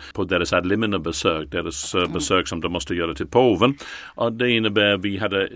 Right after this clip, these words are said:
Speaker 1: väldigt lite tillfälle att träffa dem i Jerusalem. Och så det beslutades att vi skulle också,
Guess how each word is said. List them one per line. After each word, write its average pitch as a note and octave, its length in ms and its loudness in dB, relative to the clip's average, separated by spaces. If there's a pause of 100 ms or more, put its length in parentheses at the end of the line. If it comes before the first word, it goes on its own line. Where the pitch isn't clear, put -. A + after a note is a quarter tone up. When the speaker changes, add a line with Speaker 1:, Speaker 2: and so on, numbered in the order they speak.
(220)
Speaker 1:
väldigt G#2 380 -2
lite C#3+ 220 0
tillfälle G2+ 360 0
att F#2 80 0
träffa F#2+ 260 -4
dem F#2 320 -4
i G#2+ 100 -2
Jerusalem. F2 640 -4 (320)
Och F2+ 100 -12
så G2+ 80 -4
det F#2+ 120 -4
beslutades G2+ 680 -4
att F2+ 140 -4
vi F#2+ 100 -4
skulle F#2+ 480 -4
också, F#2 840 -2